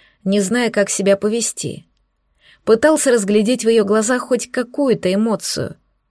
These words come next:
но всё напрасно. Ничего. А ещё говорят, что глаза зеркало души. Бред. «Что значит, какими судьбами?» Вклинился в мои размышления мерзкий голос Хинес,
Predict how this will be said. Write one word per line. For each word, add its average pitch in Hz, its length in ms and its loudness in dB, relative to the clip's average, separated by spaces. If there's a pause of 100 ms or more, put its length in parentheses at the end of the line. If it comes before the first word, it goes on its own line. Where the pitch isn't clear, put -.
(100)
но 185 140 0
всё 190 180 -2
напрасно. 202 640 -2 (640)
Ничего. 185 1200 -2 (1500)
А 196 120 2
ещё 190 300 2
говорят, 196 440 0
что - 220 -2
глаза 185 380 2
зеркало 185 440 0
души. 190 560 -2 (400)
Бред. 170 540 -2 (1040)
«Что - 300 0
значит, 359 340 0
какими 330 360 -2
судьбами?» 214 760 -2 (400)
Вклинился 202 540 0
в 170 60 -2
мои 190 180 2
размышления 196 640 0
мерзкий 208 360 -2
голос 196 340 0
Хинес, 233 600 -4